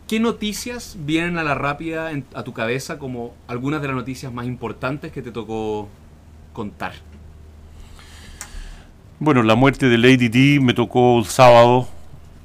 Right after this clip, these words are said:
Speaker 2: fue muy fuerte, fue muy fuerte. Y también una noticia de Asunción Figueroa.
Speaker 1: ¿Se te pasaba rápido la hora de noticias?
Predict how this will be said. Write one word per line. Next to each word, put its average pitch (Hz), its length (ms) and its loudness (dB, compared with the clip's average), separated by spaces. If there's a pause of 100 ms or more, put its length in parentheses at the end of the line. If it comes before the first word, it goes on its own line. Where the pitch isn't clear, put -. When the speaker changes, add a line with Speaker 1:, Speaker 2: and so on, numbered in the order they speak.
(160)
Speaker 2:
fue 113 180 -2
muy 107 180 -2
fuerte, 85 460 -6 (1080)
fue 123 160 -2
muy 113 180 0
fuerte. 98 580 -2
Y 123 100 -2
también 127 680 6 (500)
una 123 320 2
noticia 120 720 4 (120)
de 107 840 2
Asunción 120 480 0
Figueroa. 104 560 2 (380)
Speaker 1:
¿Se 127 160 -8
te 147 80 -4
pasaba 170 340 -2
rápido 202 480 -6
la 175 140 -6
hora 170 180 -8
de 180 60 -10
noticias? 180 500 -14